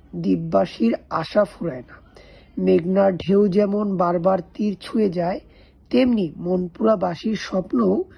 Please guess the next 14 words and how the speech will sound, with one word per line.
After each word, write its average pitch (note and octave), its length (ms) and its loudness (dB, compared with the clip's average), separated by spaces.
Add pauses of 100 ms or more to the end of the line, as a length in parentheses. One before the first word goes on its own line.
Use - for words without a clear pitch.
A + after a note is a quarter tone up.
(280)
বিদ্যুতের G#3 840 2
আলোয় F3 340 0 (140)
আলোকিত G3+ 760 -2 (480)
এক - 280 0 (500)
ভবিষ্যতের G#3+ 1080 0
দিকে F#3 280 -4
তাকিয়ে D3+ 400 -10
থাকে। - 260 -20 (960)
মনপুরার A3 580 2 (140)
শুধু - 280 -2
একটি A#3 420 2
ভূখণ্ড F#3+ 500 0
নয়, D#3+ 300 -4 (180)
এটি G3+ 340 -2